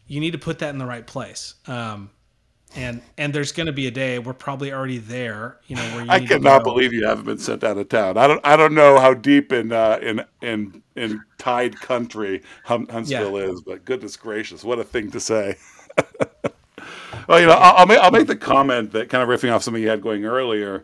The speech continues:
Speaker 1: Yeah.
Speaker 2: that, you know, I, I, I think most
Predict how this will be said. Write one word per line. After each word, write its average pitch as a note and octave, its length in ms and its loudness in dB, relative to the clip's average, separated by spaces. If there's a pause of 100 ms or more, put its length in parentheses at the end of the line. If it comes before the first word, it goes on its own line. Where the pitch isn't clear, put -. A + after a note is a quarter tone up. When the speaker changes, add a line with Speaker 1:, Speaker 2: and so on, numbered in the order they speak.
Speaker 1:
Yeah. C3 100 -10 (300)
Speaker 2:
that, B2 160 0
you C3 80 0
know, A2 220 2 (240)
I, F#3 480 0
I, G3+ 120 0
I F3 40 6
think F3+ 280 0
most C3 540 2